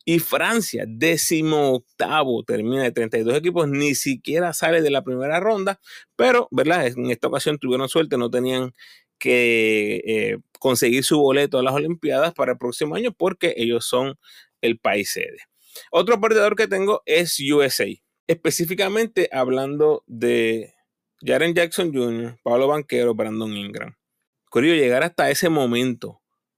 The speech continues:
el juego por el bronce, y que no juegues en ese partido, ¿por qué? Yo no he visto en ningún lugar las razones exactas de por qué perdieron el partido. Dijeron, pues, que estaban enfermos,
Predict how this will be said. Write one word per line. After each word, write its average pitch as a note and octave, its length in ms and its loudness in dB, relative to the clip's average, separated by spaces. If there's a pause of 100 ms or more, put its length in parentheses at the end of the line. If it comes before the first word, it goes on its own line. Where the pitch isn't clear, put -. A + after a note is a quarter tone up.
el A#2+ 160 2
juego E3 320 4
por D#3 180 4
el A#2+ 580 2 (300)
bronce, B2+ 760 2 (380)
y C3 180 0
que C3+ 160 0
no B2 160 2
juegues D#3+ 300 4
en C#3 100 -2
ese B2 200 0
partido, C#3+ 680 0 (100)
¿por A2+ 300 2
qué? A2+ 240 0 (680)
Yo B2 340 2
no E3 100 4
he D#3+ 40 6
visto E3+ 240 2
en D3+ 100 -2
ningún C3+ 260 2
lugar C#3+ 440 0 (180)
las B2 240 -2
razones B2 720 -4 (220)
exactas - 720 0 (160)
de B2 140 -2
por G#2+ 200 -2
qué A#2+ 120 0
perdieron B2 340 0
el B2+ 80 -2
partido. C#3+ 300 -2
Dijeron, D3 220 0
pues, G#3+ 120 -4
que G#3 60 -6
estaban D3 300 -2
enfermos, F3+ 680 0